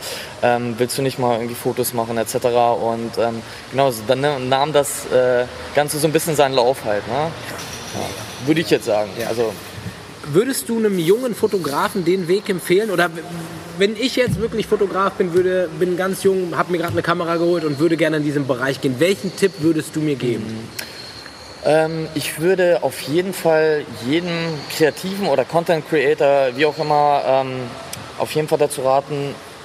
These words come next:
Speaker 1: weniger nach links und rechts zu schauen, weniger zu gucken, "Okay, was macht die breite Masse,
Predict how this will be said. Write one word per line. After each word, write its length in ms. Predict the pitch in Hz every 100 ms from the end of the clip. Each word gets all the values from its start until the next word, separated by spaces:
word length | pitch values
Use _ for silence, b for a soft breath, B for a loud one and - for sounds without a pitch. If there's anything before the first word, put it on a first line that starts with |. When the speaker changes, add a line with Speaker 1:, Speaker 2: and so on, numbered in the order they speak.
| 117 117
Speaker 1:
weniger 320 | 160 185 165
nach 160 | 156
links 220 | 165 175 -
und 80 |
rechts 260 | 143 170 -
zu 80 | 180
schauen, 440 | - 190 190 185
weniger 280 | 156 165 165
zu 140 | -
gucken, 240 | - 175 160
"Okay, 260 | 143 165
was 160 | 156 156
macht 200 | 160 -
die 40 |
breite 300 | 135 143 147
Masse, 420 | 147 165 - 170